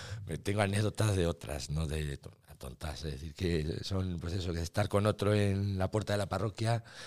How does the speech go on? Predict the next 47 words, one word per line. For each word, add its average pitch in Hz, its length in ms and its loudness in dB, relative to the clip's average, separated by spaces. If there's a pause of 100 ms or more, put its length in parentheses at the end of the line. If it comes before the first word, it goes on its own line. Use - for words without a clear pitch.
(140)
y 98 120 -2
venir 104 580 4
y 101 240 2 (100)
dirigirse 92 500 0
al 98 100 4
otro 107 220 0
llamándolo 95 560 4
padre. 92 240 2
Y 85 40 2
dice, 90 140 -2
"No, 98 100 2
si 95 80 2
yo 98 100 4
el 92 60 2
padre 104 200 2
no 92 100 0
soy, 92 180 2
es 82 100 0
este". 101 240 8 (760)
Y 110 40 4
yo, 107 60 6
"Qué 110 100 6
ponte-, 110 340 4
qué 110 140 6
poca 110 240 4
pinta 110 300 4
de 101 100 8
cura 95 220 8
tengo 117 260 8
así 92 160 6
por, 101 340 8
por 101 140 8
fuera", 120 260 10
¿no? 120 80 8
Porque 101 280 6 (240)
la 107 140 6
gente 120 340 6
no, 139 140 8
no, 131 100 8 (240)
no, 156 120 12 (320)
no 151 80 6
piensa 139 300 10
en 127 80 10
mí 143 80 8
como 127 260 6
cura, 92 300 8
¿no? 117 160 2